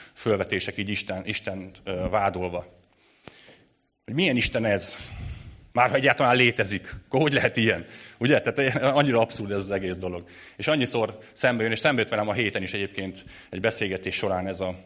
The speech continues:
ez a fajta hozzáállás. És képzeljétek el, hogy, hogy, öm, nyáron Horvátországban nyaraltunk, és, és, öm, egy érdekes dologra lettem figyelmes. Bizonyára sokan tudjátok, hogy az autóknak a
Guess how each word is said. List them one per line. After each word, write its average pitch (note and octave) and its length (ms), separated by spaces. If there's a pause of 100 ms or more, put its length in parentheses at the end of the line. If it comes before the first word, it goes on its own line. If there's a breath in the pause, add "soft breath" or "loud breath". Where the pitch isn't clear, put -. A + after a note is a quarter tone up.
ez G2+ 100
a G#2 40
fajta G2 300
hozzáállás. F2+ 720 (720)
És - 100
képzeljétek B2+ 380
el, B2+ 140
hogy, B2 220 (640 loud breath)
hogy, A2 260
öm, A2+ 520 (160)
nyáron A2+ 360
Horvátországban G#2+ 720
nyaraltunk, G#2 560 (460 loud breath)
és, G#2+ 380 (880 loud breath)
és, A2+ 420
öm, A2+ 600
egy B2 120
érdekes A#2+ 380
dologra A2+ 260
lettem G#2+ 260
figyelmes. G2 480
Bizonyára D3 340
sokan A#2 320
tudjátok, A#2 420
hogy G#2+ 120
az G#2+ 100
autóknak A#2 440
a G2 60